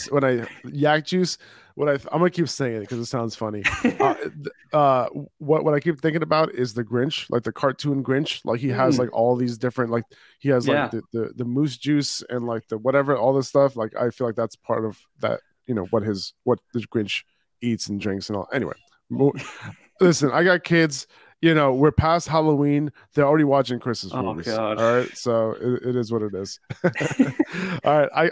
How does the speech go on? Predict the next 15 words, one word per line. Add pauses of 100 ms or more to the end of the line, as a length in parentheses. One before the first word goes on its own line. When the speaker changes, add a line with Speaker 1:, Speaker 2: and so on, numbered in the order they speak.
Speaker 1:
I
have, (340)
I
have
Chris
Olave
at
twelve,
and
I
moved
him
up
a
bit